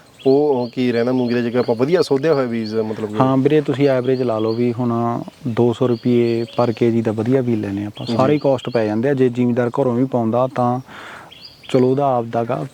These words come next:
Speaker 2: ਫਿਰ ਵੀ ਉਹ ਜ਼ਿਆਦੇ ਪਾ ਦਿੰਦਾ ਨਾ।
Speaker 1: ਹੂੰ।
Speaker 2: ਤੁਸੀਂ ਦੋ ਸੌ ਰੁਪਇਆ ਐਵਰੇਜ ਮੰਨ ਲਓ,
Speaker 1: ਜੀ।
Speaker 2: ਅਹ, per ਕੇ ਜੀ ਦੀ, ਹੈ ਨਾ?
Speaker 1: ਜੀ।
Speaker 2: ਤਾਂ ਦੋ, ਪੱਚੀ ਸੌ ਦਾ ਬੀਜ per ਏਕੜ ਦਾ ਕਾਸਟ ਆਉਂਦੀ ਆ।
Speaker 1: ਜੀ।
Speaker 2: ਪੱਚੀ ਸੌ ਦੀ per ਕ-, ਅਹ, ਬੀਜ ਦੀ ਕਾਸਟ ਆ ਗਈ ਵੀਰੇ।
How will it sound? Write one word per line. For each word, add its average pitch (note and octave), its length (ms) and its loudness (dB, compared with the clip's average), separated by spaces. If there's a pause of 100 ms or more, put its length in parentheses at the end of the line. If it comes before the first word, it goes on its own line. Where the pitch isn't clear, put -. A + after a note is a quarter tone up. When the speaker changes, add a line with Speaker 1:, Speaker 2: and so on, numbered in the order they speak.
Speaker 2:
ਫਿਰ B2+ 220 2
ਵੀ D3+ 160 2
ਉਹ C#3+ 220 2
ਜ਼ਿਆਦੇ A2+ 400 0
ਪਾ G#2 180 -4
ਦਿੰਦਾ G2+ 240 -2
ਨਾ। C3 80 -2
Speaker 1:
ਹੂੰ। A2 380 0 (100)
Speaker 2:
ਤੁਸੀਂ D3 200 2
ਦੋ C#3 180 4
ਸੌ D3 140 0
ਰੁਪਇਆ C3+ 680 0
ਐਵਰੇਜ A#2 440 -2
ਮੰਨ G2+ 260 -2
ਲਓ, G2+ 120 -6 (280)
Speaker 1:
ਜੀ। A2 260 -2
Speaker 2:
ਅਹ, G#2 440 0
per G#2 300 -2
ਕੇ G#2 160 0
ਜੀ G2+ 100 0
ਦੀ, G#2 120 -2
ਹੈ C3 60 0
ਨਾ? C#3+ 80 0 (280)
Speaker 1:
ਜੀ। G#2+ 220 -6
Speaker 2:
ਤਾਂ A2+ 480 2
ਦੋ, A#2+ 300 0 (180)
ਪੱਚੀ D3 320 0
ਸੌ D3 160 2
ਦਾ C3 120 0
ਬੀਜ A#2+ 180 -2
per A#2 220 -2
ਏਕੜ A2+ 240 -2
ਦਾ G#2 180 -2 (260)
ਕਾਸਟ A2+ 280 0
ਆਉਂਦੀ F#2+ 260 -2
ਆ। F#2 40 -8 (140)
Speaker 1:
ਜੀ। G#2+ 220 0 (760)
Speaker 2:
ਪੱਚੀ A#2+ 260 2
ਸੌ A#2+ 160 2
ਦੀ A#2+ 120 -2 (100)
per A#2 100 0
ਕ-, B2+ 100 -4
ਅਹ, A2+ 300 0
ਬੀਜ G#2+ 260 0
ਦੀ A#2+ 80 0
ਕਾਸਟ A#2+ 340 0
ਆ A#2 80 0
ਗਈ A2+ 120 0
ਵੀਰੇ। A#2 260 0